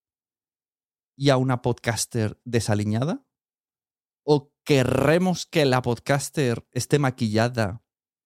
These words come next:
alegre, con mofletes, bien vestida? ¿Sabéis? Pues sabéis por dónde voy, ¿no? O sea,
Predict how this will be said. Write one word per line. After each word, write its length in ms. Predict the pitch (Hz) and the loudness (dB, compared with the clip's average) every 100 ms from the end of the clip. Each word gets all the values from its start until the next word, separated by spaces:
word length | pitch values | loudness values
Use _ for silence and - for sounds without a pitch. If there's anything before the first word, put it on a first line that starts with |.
| _ _ _ _ _ _ _ _ _ _ _ _ | _ _ _ _ _ _ _ _ _ _ _ _
alegre, 540 | 131 113 135 107 113 - _ _ _ _ _ _ _ _ _ _ - | 2 2 0 -4 -8 -12 _ _ _ _ _ _ _ _ _ _ 0
con 160 | 156 | 2
mofletes, 760 | 120 110 139 110 107 - - _ _ _ _ _ _ | 2 0 -4 -4 -10 -12 -14 _ _ _ _ _ _
bien 160 | 156 165 | 0 0
vestida? 560 | 123 - 143 127 120 - _ _ | 0 -2 -2 -2 -4 -12 _ _
¿Sabéis? 260 | - 151 156 | -4 -4 -4
Pues 140 | 151 | -4
sabéis 220 | 160 196 - | 0 0 2
por 160 | 170 | 2
dónde 200 | 143 117 | 2 0
voy, 220 | 101 101 | 0 0
¿no? 140 | 156 302 | 0 -2
O 920 | 269 _ _ _ _ _ _ _ _ | -4 _ _ _ _ _ _ _ _
sea, 440 | 123 113 101 92 | -4 -2 -2 -4